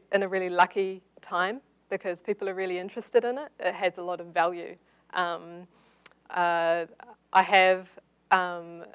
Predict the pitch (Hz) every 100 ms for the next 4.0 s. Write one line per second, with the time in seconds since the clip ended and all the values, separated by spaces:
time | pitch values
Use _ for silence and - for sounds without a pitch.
0 | - _ _ - 185 196 - 185 196 202
1 | 196 196 190 185 180 180 - 185 170 -
2 | 185 185 196 185 180 175 175 190 175 175
3 | - _ 190 180 - 190 208 247 -